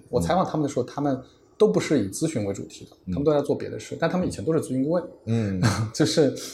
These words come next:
Speaker 1: 一毕业就去做了咨询顾问，然后做了，有的人做了短一点，四五年，有的人做了长一点，七八年、八九年。
Speaker 2: 嗯。
Speaker 1: 那问他们为什么现在来做现在的事情啊，
Speaker 2: 嗯。
Speaker 1: 他们往往都会给出的答案都是说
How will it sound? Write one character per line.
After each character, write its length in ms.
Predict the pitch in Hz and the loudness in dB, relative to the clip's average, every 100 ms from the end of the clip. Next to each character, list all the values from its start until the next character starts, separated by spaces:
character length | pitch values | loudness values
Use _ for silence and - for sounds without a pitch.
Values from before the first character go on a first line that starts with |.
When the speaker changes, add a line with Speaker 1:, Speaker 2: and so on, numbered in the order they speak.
| - | 0
Speaker 1:
一 80 | 143 | 4
毕 200 | 214 220 | 6 8
业 140 | 220 | 8
就 100 | - | 6
去 140 | 135 131 | 2 4
做 160 | 139 | 4
了 40 | 120 | 4
咨 100 | 120 | 2
询 100 | 113 | 2
顾 120 | 123 | 4
问， 160 | 120 104 | 4 2
然 80 | 113 | 0
后 100 | 120 | 0
做 160 | 143 | 4
了， 160 | 127 113 | 4 4
有 120 | 107 | 2
的 100 | 117 | 2
人 100 | 117 | 2
做 140 | 120 123 | 4 4
了 160 | 110 107 | 4 2
短 220 | 101 98 | -2 -2
一 40 | |
点， 180 | 110 101 | -4 -4
四 160 | - 113 | -4 -6
五 40 | |
年， 200 | 104 104 | -6 -6
有 60 | 104 | -4
的 80 | |
人 100 | 117 | -2
做 100 | 113 | 0
了 80 | 113 | 0
长 200 | 107 107 | -2 -6
一 20 | |
点， 100 | 104 | -8
七 120 | - 120 | -6 -6
八 120 | 113 | -4
年、 240 | 107 107 | -4 -6
八 120 | 110 | -6
九 120 | 113 101 | -8 -8
年。 180 | - - - | -12 -16 -12
Speaker 2:
嗯。 180 | 80 80 - _ _ - | -10 -12 -16 _ _ -4
Speaker 1:
那 120 | 139 - - _ _ _ _ | -4 -4 -16 _ _ _ _
问 120 | 175 | 4
他 140 | 151 151 | 4 4
们 220 | 135 131 | 6 6
为 100 | 165 | 4
什 100 | 123 | 2
么 240 | 104 104 - - - | -2 -2 -8 -20 -10
现 160 | - 143 | -2 0
在 80 | 123 | 2
来 160 | 104 | 0
做 360 | 107 127 107 - | 2 2 2 0
现 160 | - 190 | -4 0
在 80 | 151 | 0
的 80 | 107 | 0
事 160 | 123 | -4
情 200 | - 107 | -8 -4
啊， 60 | 95 | 2
Speaker 2:
嗯。 120 | 95 | 4
Speaker 1:
他 60 | 160 | 4
们 100 | 147 | 4
往 180 | 104 190 | 4 4
往 160 | 180 | 4
都 120 | 120 | 2
会 280 | 113 117 101 - - - _ | 2 0 0 -6 -20 -20 _
给 140 | 107 | -4
出 140 | 101 117 | -2 -2
的 80 | 113 | -4
答 140 | 101 | -4
案 140 | 104 | -4
都 140 | 107 104 | -4 -2
是 100 | 104 | -4
说 340 | - 101 98 | -4 -4 -6